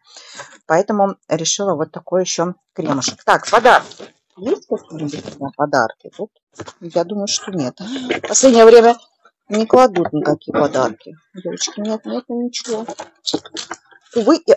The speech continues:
ах. Увы и ах. Так что вот такой вот у меня был заказ с сайта Farm. Его набрала.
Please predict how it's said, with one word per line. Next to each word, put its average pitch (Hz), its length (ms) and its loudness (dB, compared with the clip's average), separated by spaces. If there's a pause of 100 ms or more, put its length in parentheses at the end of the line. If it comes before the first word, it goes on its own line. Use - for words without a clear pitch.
ах. - 460 2 (1700)
Увы 175 240 2
и 208 40 6
ах. 139 220 2 (640)
Так 339 200 4
что 330 260 4 (640)
вот 269 160 4
такой 220 300 2
вот 165 100 2 (100)
у - 40 -18
меня 175 180 -4
был 185 220 2
заказ 208 420 0
с - 220 0
сайта 185 320 -2
Farm. - 1160 -10
Его 240 120 2
набрала. 214 420 4